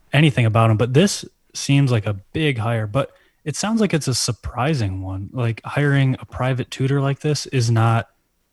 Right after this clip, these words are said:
a, you know, a usual move, but, you know, I'm seeing his list here, and he has,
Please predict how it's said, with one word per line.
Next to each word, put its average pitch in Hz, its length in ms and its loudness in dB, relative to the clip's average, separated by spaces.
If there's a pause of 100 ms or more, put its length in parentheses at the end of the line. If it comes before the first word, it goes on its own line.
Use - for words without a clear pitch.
(420)
a, 117 240 0
you 135 80 -2
know, 104 140 2
a - 20 0
usual 123 460 4
move, 107 480 2
but, 110 200 -4 (360)
you 143 100 -4
know, 120 60 2
I'm 113 140 0
seeing 175 200 2
his 117 180 2
list 127 380 0
here, 139 280 0
and 113 100 2
he 117 60 2
has, 117 200 0